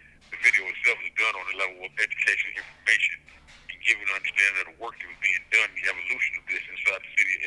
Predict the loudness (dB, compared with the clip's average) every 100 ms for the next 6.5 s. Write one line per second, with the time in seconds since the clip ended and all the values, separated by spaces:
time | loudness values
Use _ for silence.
0 | 2 2 0 -2 -6 -6 -10 -6 -4 -2
1 | -4 -4 -8 -20 -20 _ -10 -8 -6 -10
2 | 2 2 2 -2 -4 -4 -6 -8 -8 -14
3 | -14 -2 -2 -2 -8 -4 -6 -6 -8 0
4 | 0 2 0 0 -6 -4 -6 -6 -8 2
5 | 2 2 -6 -4 -4 -6 -6 -8 -6 0
6 | 2 2 0 -10